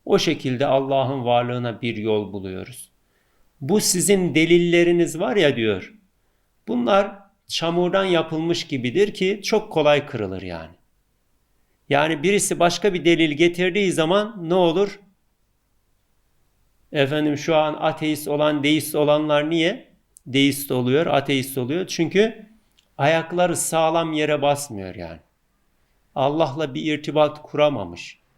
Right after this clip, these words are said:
Birileri söylemiş, o da duymuş, kelime-i şehadet getirmiş. "Eşhedü en la ilahe illallah ve eşhedü enne Muhammeden abduhu ve rasulü"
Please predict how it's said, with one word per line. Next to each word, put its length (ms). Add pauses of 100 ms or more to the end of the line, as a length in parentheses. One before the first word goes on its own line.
(200)
Birileri 480
söylemiş, 840 (1200)
o 160
da 200
duymuş, 640 (600)
kelime-i 400
şehadet 520
getirmiş. 560
"Eşhedü 380
en 220
la 180
ilahe 300
illallah 540
ve 100
eşhedü 300
enne 260
Muhammeden 460
abduhu 400
ve 80
rasulü" 480